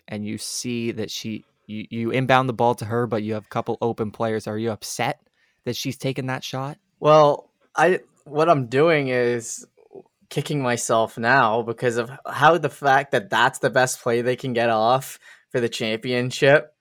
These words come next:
Speaker 2: where they just get one person hounded. Like, they had six, they had six seconds or six point one seconds. That's a lot of time in basketball.
Speaker 1: Tons of time.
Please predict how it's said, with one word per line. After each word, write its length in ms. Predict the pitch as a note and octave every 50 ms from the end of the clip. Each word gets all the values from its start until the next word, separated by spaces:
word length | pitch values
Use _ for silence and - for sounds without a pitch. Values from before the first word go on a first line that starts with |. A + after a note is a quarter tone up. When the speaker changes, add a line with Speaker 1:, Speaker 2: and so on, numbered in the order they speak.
| _ _ _ _ _ _ _
Speaker 2:
where 180 | - B2+ C3 C3
they 140 | B2+ B2+ A#2+
just 260 | B2+ B2 B2 - -
get 180 | C3 A#2+ -
one 200 | A2+ A2+ A#2+ B2
person 320 | A#2+ - C3 A#2 - C#3 A#2+
hounded. 640 | A2 G#2+ G#2+ G#2+ A2 A2+ A#2 B2 C3+ C#3+ C#3+ C3+
Like, 260 | C3 B2 A#2 A2+ -
they 80 | - D3+
had 120 | G3 F#3
six, 380 | - - - F#3+ F#3+ - - - _ -
they 120 | - G#3+
had 100 | B3 A3
six 300 | F#3 - - G3+ G#3 -
seconds 500 | - D#3 D#3+ E3 - C3+ A2 G#2+ G#2+ -
or 180 | A#2+ B2 A#2+ A#2
six 260 | - - E3 D3+ -
point 180 | - - D#3+ C#3+
one 140 | D3 C#3+ C#3
seconds. 440 | - - C3+ C#3 - B2 G#2 - _ - - _ _ -
That's 140 | D#3 -
a 60 | A3+ F3
lot 180 | C#3 D3 D#3
of 80 | D#3 -
time 300 | - C#3+ C3 C3+ C#3 C3+
in 100 | B2 G#2+
basketball. 840 | A2+ A2 A2+ A#2 - - - A#2 G#2+ G#2 G2+ G2 G2 G2+ - - _ _ -
Speaker 1:
Tons 220 | C3+ E3 D3 B2
of 80 | A2 -
time. 340 | - F2+ E2+ - F2+ -